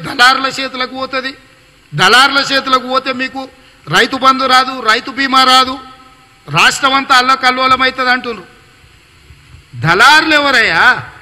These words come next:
మీరే కదా, తండ్రి కొడుకులే కదా దళారులు. ఈ దళారీ దందా చేస్తున్నదే మీరు. రైతు ఏలు పెడితే భూమి వస్తుంది అంటుండు. రైతు కాదు ఏలు పెట్టాల్సింది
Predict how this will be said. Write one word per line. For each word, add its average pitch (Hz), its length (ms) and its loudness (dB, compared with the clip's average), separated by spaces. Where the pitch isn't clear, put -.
మీరే 311 300 2
కదా, 208 200 2
తండ్రి 247 320 0
కొడుకులే 240 400 -6
కదా 196 140 -6
దళారులు. 214 480 0
ఈ 254 80 -2
దళారీ 294 400 2
దందా 214 340 0
చేస్తున్నదే 294 600 0
మీరు. 262 260 -2
రైతు 294 260 2
ఏలు 277 160 -2
పెడితే 269 220 -2
భూమి 262 240 -6
వస్తుంది 247 320 -2
అంటుండు. 170 280 -8
రైతు 254 460 0
కాదు 277 260 2
ఏలు 269 160 0
పెట్టాల్సింది 262 500 -2